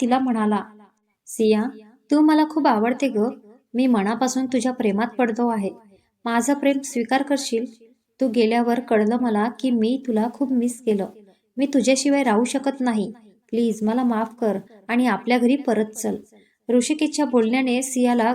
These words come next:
गहिव-, गहिवरून आलं. तिच्या डोळ्यात अश्रू आले. "ऋषिकेश,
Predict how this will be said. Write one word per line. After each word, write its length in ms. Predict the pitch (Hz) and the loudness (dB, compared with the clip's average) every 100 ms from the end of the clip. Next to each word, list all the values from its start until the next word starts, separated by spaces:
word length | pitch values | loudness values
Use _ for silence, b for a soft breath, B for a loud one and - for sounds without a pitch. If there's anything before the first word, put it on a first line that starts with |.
| 226 | -2
गहिव-, 400 | 233 240 - 214 | -2 -2 -2 -2
गहिवरून 580 | 247 240 262 269 240 247 | -2 0 0 2 0 0
आलं. 260 | 233 208 196 - - b b _ 226 | -2 -2 -4 -8 -20 b b _ -8
तिच्या 260 | 214 233 | -2 0
डोळ्यात 340 | 240 226 226 220 | 2 2 2 0
अश्रू 280 | 220 240 | 0 0
आले. 240 | 233 214 190 - - b b 247 | 0 0 -4 -8 -20 b b -2
"ऋषिकेश, 640 | 247 285 294 269 269 - | 0 0 0 0 0 -6